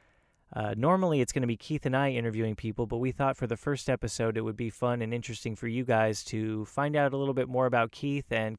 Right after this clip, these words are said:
Kindness Rising in general. So, Keith has a fascinating life story with many twists and turns, so we decided to focus on his evolution as a community starter that has taken him, uh, through most of his life and led him to his latest project, Kindness Rising,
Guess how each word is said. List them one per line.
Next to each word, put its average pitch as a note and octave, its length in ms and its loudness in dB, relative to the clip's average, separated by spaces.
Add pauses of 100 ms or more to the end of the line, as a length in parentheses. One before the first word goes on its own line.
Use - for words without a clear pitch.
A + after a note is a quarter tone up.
Kindness B2+ 400 -2
Rising A#2+ 340 0
in G#2+ 100 -2
general. G#2+ 400 0
So, G#2+ 320 2 (460)
Keith F#3+ 240 2
has D#3 180 4
a A2+ 80 6
fascinating C3+ 720 4
life A2+ 220 6
story A#2+ 400 4
with G#2+ 180 0
many A#2+ 240 0
twists - 320 -2
and G#2+ 100 -4
turns, A#2+ 400 0
so A#2 140 2
we C3+ 100 4
decided C#3+ 380 4
to A#2 80 2
focus B2+ 400 0
on A2+ 160 2
his C3 260 -2
evolution C#3 600 2
as A2+ 160 0
a A#2 40 -4
community C#3 520 0
starter A2+ 500 0 (380)
that A#2 120 4
has A#2 140 2
taken C#3+ 320 4
him, B2 240 2
uh, A2 160 2
through A#2+ 180 0
most C#3 260 2
of B2+ 40 0
his A#2+ 160 2
life B2 300 6
and A2+ 100 -2
led B2 160 0
him B2+ 140 -2
to - 100 -4
his A2 180 0
latest D3 320 2
project, A#2 600 4
Kindness C3 400 2
Rising, A2 440 2